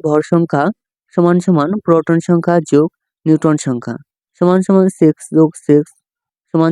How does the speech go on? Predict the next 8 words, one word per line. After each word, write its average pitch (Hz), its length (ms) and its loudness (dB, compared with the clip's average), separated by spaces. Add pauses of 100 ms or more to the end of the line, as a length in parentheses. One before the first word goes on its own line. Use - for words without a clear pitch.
সমান 165 260 0
টুয়েলভ। 117 340 2 (1300)
প্রিয় 196 220 2
শিক্ষার্থী, 214 360 0 (140)
এই 151 140 4
ছিল 170 180 0
তোমাদের 175 340 2 (140)
সপ্তম 151 320 -2